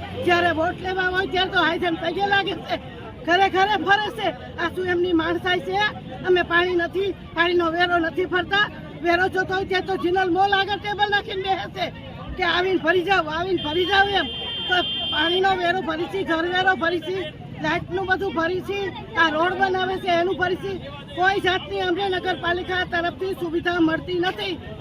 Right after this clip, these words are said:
અમે વસ્તારી માણસ છીએ, એક જણું કમાનારું હોય, પાછળ દસ જણા ખાનારા હોય તો માણસ પૂરું ક્યાંથી કરે? પીવાનું પાણી એ માંડ માંડ અમે બાટલા લઈ શકીએ છીએ. તો પાણી વગર અમારે બ્રશ કરી તો મોઢામાં પાણી નથી જાતું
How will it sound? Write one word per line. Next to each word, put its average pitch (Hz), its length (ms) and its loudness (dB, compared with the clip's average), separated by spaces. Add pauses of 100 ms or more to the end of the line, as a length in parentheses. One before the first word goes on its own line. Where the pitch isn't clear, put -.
(220)
અમે 349 200 2
વસ્તારી 359 500 0
માણસ 359 380 2
છીએ, 349 340 -2
એક 339 100 -4
જણું 349 260 -2
કમાનારું 359 560 -2
હોય, 370 220 4 (380)
પાછળ 349 320 0
દસ 359 320 0
જણા 370 240 2
ખાનારા 392 520 4
હોય 392 200 2 (360)
તો 370 120 2
માણસ 359 500 2
પૂરું 349 480 -2
ક્યાંથી 359 320 0
કરે? 381 640 0
પીવાનું 359 420 0
પાણી 359 260 -2
એ 392 60 4
માંડ 349 260 4
માંડ 381 220 4
અમે 370 220 2
બાટલા 349 340 -2
લઈ 359 200 0
શકીએ 359 320 -2
છીએ. 320 220 -4 (320)
તો 370 200 -2
પાણી 330 340 0
વગર 359 280 2
અમારે 359 300 2
બ્રશ 320 400 -2
કરી 349 180 -2
તો 349 140 -2
મોઢામાં 339 420 0
પાણી 339 260 -2
નથી 381 280 0
જાતું 370 320 -2